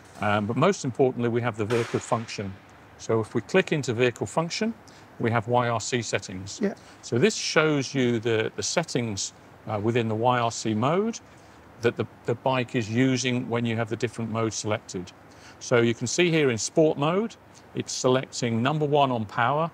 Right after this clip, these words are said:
Speaker 1: number two on traction control, number, uh, one on slide control,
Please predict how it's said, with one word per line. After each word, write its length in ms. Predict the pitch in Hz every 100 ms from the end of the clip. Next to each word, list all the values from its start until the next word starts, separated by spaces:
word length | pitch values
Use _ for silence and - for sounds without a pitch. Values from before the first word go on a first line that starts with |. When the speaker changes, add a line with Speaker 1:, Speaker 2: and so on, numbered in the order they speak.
| -
Speaker 1:
number 240 | 127 135 120
two 460 | - 139 139 143 139 - - -
on 300 | 110 110 101
traction 400 | - 135 - 113
control, 520 | 123 - 135 139 139 -
number, 400 | 123 117 120 120 - -
uh, 220 | 113 107
one 260 | 113 127 135
on 140 | 120
slide 340 | 110 143 143 -
control, 480 | 139 - 139 139